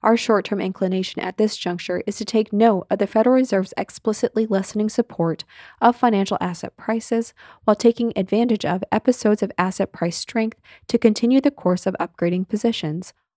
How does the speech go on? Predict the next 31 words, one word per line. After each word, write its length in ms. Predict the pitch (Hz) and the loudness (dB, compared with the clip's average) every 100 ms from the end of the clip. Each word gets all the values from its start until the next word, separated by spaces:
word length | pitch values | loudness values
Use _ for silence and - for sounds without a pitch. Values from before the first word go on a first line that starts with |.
| - | -2
offloading 600 | 208 247 - 175 165 175 - | 0 0 0 0 0 -2 0
lower 260 | 170 170 | 2 2
quality, 520 | 165 - 170 180 180 | -2 -4 -2 0 -2
higher 380 | 208 - 180 180 | -4 -2 0 2
risk 300 | 175 202 - - | 2 0 -2 -4
assets, 500 | 196 214 220 208 - - - _ | -4 -2 -2 -2 -6 -16 -20 _
and 100 | 233 | 4
with 120 | 233 | 4
timing 340 | 226 254 269 285 | 2 0 4 4
and 140 | 269 | 2
price 240 | - 196 - | 2 0 0
discipline, 560 | 185 - - 170 175 - _ _ | -4 -4 -4 -4 -4 -6 _ _
adding 300 | 202 220 233 | 2 4 2
to 100 | 226 | 0
attractively 640 | 185 - 180 180 180 170 170 | -2 -2 -4 -4 -4 -4 -4
priced, 460 | - 208 214 - _ _ | -4 -4 -4 -6 _ _
higher 220 | - 254 | 0 2
quality 440 | 247 - 247 240 208 | 4 4 4 4 0
assets 420 | 175 180 170 - - | -2 -4 -8 -6 -4
on 140 | 202 - | -4 -4
equity 340 | 185 180 190 | -4 -2 0
market 340 | 175 165 - | -2 -2 -6
pullbacks. 640 | - 240 220 - - - - _ _ _ | -4 -2 0 -4 -8 -18 -20 _ _ _
It 120 | 208 185 | 2 2
is 180 | 185 | 2
worth 180 | - 185 | 2 0
keeping 300 | - 196 170 | 0 -2 0
in 140 | 170 175 | 0 0
mind 380 | 185 202 208 - _ - | -2 -2 -6 -10 _ -4
that 120 | 214 | 0
the 180 | 226 | 0